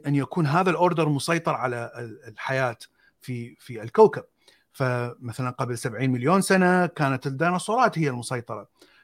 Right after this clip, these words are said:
فاللبائن كانت، آه، يعني مخلوقات ضعيفة جدًا. ف-، يعني ونحن نعرف أنه الديناصورات انقرضت بسبب هبوط نيزك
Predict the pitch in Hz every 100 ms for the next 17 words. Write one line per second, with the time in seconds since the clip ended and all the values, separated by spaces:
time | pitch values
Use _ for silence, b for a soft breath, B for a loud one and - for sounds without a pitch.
0 | _ - 135 135 127 131 123 175 190 -
1 | 175 180 - 175 160 160 156 160 131 143
2 | 143 135 131 151 139 156 - 175 135 180
3 | 151 139 160 120 107 _ b b b -
4 | 170 151 - 175 175 - 151 127 131 135
5 | 135 170 185 196 170 151 143 143 139 139
6 | 147 139 156 160 156 - 165 175 180 160
7 | 175 185 165 147 147 143 147 180 180 175
8 | 131 101